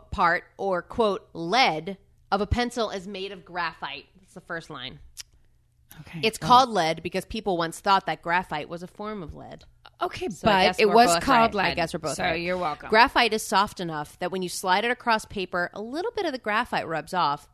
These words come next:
Speaker 1: leaving a mark. So close. You're right. When it says you put it on, on paper,
Speaker 2: <laughs> Words.
Speaker 1: words. You're very close. Pencil lead has some clay mixed into the graphite to harden it.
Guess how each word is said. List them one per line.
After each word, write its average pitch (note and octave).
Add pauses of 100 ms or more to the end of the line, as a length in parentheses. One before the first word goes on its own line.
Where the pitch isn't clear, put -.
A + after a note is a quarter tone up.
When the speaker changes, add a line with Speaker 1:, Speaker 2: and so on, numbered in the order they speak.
Speaker 1:
leaving D3+
a D3
mark. F3 (160)
So E3+
close. A#3+
You're F#3+
right. A#3+
When E3+
it E3
says F3
you F3
put A3+
it A#3
on, A3 (120)
on F#3+
paper, F3
Speaker 2:
<laughs> F3+
Words. A3
Speaker 1:
words. F#3+ (180)
You're F3
very F3+
close. D3+ (360)
Pencil D#4
lead A#3
has A3
some G#3
clay D4+
mixed F#3+
into F3+
the F3
graphite E3
to E3
harden F#3+
it. -